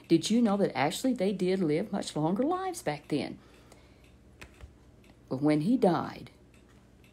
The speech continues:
some visitors came, and they told him another way. And it wasn't about God. It wasn't about God. It was turned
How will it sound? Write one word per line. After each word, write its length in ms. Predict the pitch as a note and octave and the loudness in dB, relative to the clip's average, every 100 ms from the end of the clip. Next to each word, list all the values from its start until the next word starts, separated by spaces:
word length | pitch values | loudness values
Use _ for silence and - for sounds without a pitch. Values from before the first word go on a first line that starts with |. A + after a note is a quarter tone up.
| - - - | -20 -20 -8
some 260 | - D3 | -6 -2
visitors 600 | D3+ C#4+ D#4+ F#3+ E3 D3 | 4 4 4 0 0 -2
came, 520 | - - B2 B2 G3 - - - - - - - | -4 -6 -6 -6 -8 -10 -20 -20 -20 -20 -18 -4
and 180 | D3 C3 | -2 2
they 220 | D#3+ A#3 | 4 2
told 420 | - E3 D#3+ E3 | 0 -2 -2 -2
him 160 | F3 F3+ | -4 -4
another 420 | C3 C#3 D3 F3+ | -4 -2 -2 -2
way. 320 | E3+ C#3 A#2 - - - - - - - - | -2 -4 -6 -16 -20 -20 -20 -20 -20 -4 6
And 180 | D#4+ D4 | 8 10
it 120 | C#4 | 10
wasn't 340 | C#4 C4+ A#3+ | 8 8 4
about 200 | C4 A#3 | 2 2
God. 400 | A3 A#3 B3 - - - - | 2 2 0 -8 -20 -20 -4
It 200 | G3+ - | -2 -2
wasn't 440 | D#3+ E3 E3+ G#3 | -2 -2 0 -2
about 320 | A3+ A#3 C4 A#3+ | -4 -2 -4 -2
God. 380 | C#4+ B3 D3 | -2 0 0
It 80 | D3+ | 0
was 200 | D3+ D3 | 0 -2
turned 480 | - - F#3 G3 | -6 -4 -2 0